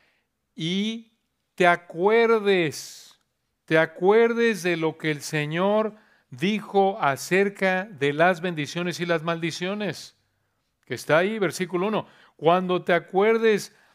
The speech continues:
de lo que dijo el Señor acerca de las bendiciones y maldiciones", vean dónde, versículo uno, "en medio de todas las naciones a donde te hubiera arrojado Jehová tu Dios".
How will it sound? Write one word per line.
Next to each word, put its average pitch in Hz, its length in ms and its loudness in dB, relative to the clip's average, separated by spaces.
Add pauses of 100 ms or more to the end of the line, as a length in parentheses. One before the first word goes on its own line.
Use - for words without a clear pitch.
(120)
de 151 520 0 (640)
lo 151 300 2
que 151 220 -4
dijo 208 380 -4
el 190 100 -2
Señor 160 400 -4
acerca 170 400 -4
de 160 80 0
las 143 180 -4
bendiciones 147 560 -8
y 156 60 -6
maldiciones", 151 960 -6
vean 160 280 0
dónde, 165 300 -4
versículo 156 520 -6
uno, 147 360 -6 (520)
"en 143 220 -4
medio 180 500 -2
de 156 200 -2
todas 214 680 0
las 180 240 2
naciones 165 800 -4
a 156 100 0
donde 143 260 -6
te 143 140 -10
hubiera 170 420 0
arrojado 156 840 -2
Jehová 139 400 -4
tu 139 160 -14
Dios". 143 480 -8